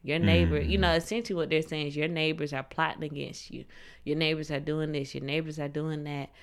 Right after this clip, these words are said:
Speaker 1: The people in your community are doing this and that. The, the government, they're doing this and that. And they're putting those seeds in your mind so that you'll distrust and that you'll begin to act upon that distrust. So, like,
Speaker 2: Mm-hmm.
Speaker 1: let's, let's not do it, y'all, please. Like,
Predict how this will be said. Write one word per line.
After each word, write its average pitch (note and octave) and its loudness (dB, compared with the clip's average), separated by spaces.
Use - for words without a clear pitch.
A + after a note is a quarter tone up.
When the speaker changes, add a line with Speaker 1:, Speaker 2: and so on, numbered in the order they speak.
Speaker 1:
The C#3+ 0
people F3 0
in E3 0
your D#3 0
community D3+ -2
are C#3 0
doing D3 -2
this C#3+ -4
and C#3 -8
that. C#3 -8
The, D3 2
the C3+ 0
government, D3+ 2
they're D3 2
doing D3+ 0
this D3 0
and D3 -8
that. C#3 -2
And D3+ -6
they're D3+ 6
putting G3 -2
those E3+ 2
seeds F3 -4
in D#3 -2
your C#3+ -4
mind D3+ -4
so C#3+ -2
that C#3 -2
you'll D3+ 0
distrust C#3+ -6
and D#3+ 0
that E3 6
you'll F3+ 2
begin E3+ -2
to - -6
act D#3+ -2
upon C3 -6
that - -12
distrust. - -12
So, A#2 4
like, C#3+ 2
Speaker 2:
Mm-hmm. D3 0
Speaker 1:
let's, A3 4
let's C#4 0
not B3 -2
do B3+ 0
it, B3 2
y'all, G3+ -2
please. A3 -4
Like, F3+ 2